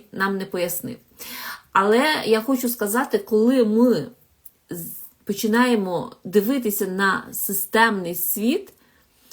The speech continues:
і розуміти системи, і розуміти своє місце в цих системах, і розуміти свої базові ролі, то життя стає набагато простішим,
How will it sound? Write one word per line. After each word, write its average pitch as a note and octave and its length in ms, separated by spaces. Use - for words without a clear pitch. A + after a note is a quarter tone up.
і A3+ 120
розуміти B3 580
системи, A3+ 760
і A3 120
розуміти A#3 520
своє G#3+ 300
місце C4+ 320
в B3 60
цих A#3 160
системах, - 580
і A#3 120
розуміти B3+ 540
свої A#3+ 460
базові G3 560
ролі, G#3 440
то B3 120
життя A#3 460
стає G3 380
набагато G3 1120
простішим, G3+ 840